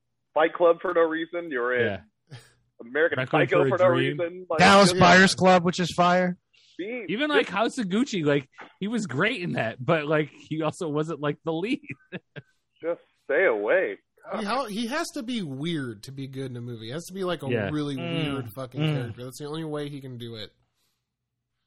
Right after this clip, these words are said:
Speaker 4: That's why when
Speaker 3: Dude,
Speaker 4: he,
Speaker 3: that's a
Speaker 4: yeah, I don't know.
Speaker 1: So dumb.
Speaker 4: I hated Morbius so
Speaker 1: It
Speaker 4: fucking
Speaker 1: was
Speaker 4: much.
Speaker 1: awful.
Speaker 4: God, it was
Speaker 1: Complete
Speaker 4: so
Speaker 1: garbage.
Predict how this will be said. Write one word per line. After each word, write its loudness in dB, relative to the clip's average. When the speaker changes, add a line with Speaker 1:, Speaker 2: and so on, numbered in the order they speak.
Speaker 4:
That's -8
why -4
when 4
Speaker 3:
Dude, 4
Speaker 4:
he, 4
Speaker 3:
that's 2
a 0
Speaker 4:
yeah, -12
I -18
don't -14
know. -18
Speaker 1:
So -8
dumb. -2
Speaker 4:
I -8
hated -6
Morbius -10
so -10
Speaker 1:
It -14
Speaker 4:
fucking -2
Speaker 1:
was 2
Speaker 4:
much. 4
Speaker 1:
awful. 2
Speaker 4:
God, -4
it 0
was 0
Speaker 1:
Complete 0
Speaker 4:
so 0
Speaker 1:
garbage. 4